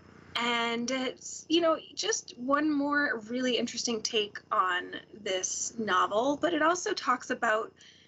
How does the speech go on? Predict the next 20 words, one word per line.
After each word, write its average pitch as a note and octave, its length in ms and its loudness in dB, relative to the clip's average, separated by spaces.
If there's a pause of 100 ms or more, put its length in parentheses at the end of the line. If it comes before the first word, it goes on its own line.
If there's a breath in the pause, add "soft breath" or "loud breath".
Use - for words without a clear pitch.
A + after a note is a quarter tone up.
(120)
comparisons B3+ 680 2
that - 160 -4
can A#3 160 -8
be G#3 160 -8
made G3 500 -6
to G3 500 -2 (120)
the F#3+ 500 -2
fictional G3+ 640 0
tale F#3 320 -2
of E3+ 100 -6
the F#3+ 100 -8
Patna F3+ 500 -2 (180)
and G#3 260 -8
the G3 120 -10
story A3+ 400 0
of G#3 180 -4
the F#3 80 -10
Jeddah, F#3 480 -2 (560 loud breath)
which A3 600 2
has G3+ 640 -2